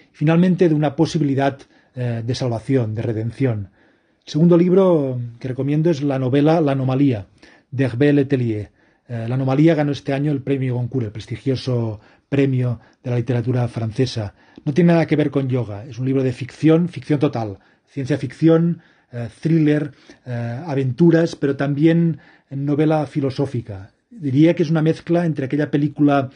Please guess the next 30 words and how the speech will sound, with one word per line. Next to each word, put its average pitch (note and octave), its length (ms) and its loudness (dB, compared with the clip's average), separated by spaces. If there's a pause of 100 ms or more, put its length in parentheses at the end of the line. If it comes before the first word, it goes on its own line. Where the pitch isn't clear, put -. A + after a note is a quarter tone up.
(380)
de C3 160 -4
catástrofes C#3 580 0
aéreas C3+ 640 0
y A#2 80 -6
cómica B2+ 680 -2 (220)
que - 80 -20
se C3 100 -8
tituló, C#3 500 0
eh, B2+ 40 -2
Aterriza C3 640 -4
como B2 220 -4
puedas, D3 460 0 (280)
y D#3 180 -2
los, C#3+ 320 0
eh, C3 320 -4
laberintos D3 640 2
de D3+ 100 0
Jorge C3+ 280 -4
Luis C3 340 -2 (240)
Borges. A#2+ 580 -6 (300)
La B2+ 80 -6
recomiendo D3+ 680 2
vivamente. B2+ 640 0
Ambas, C#3 440 -4
ambos C3 240 -4
libros, D3+ 400 2
Yoga C3 460 0 (320)
y C#3 80 -6
La C3 100 0
anomalía, C3 580 0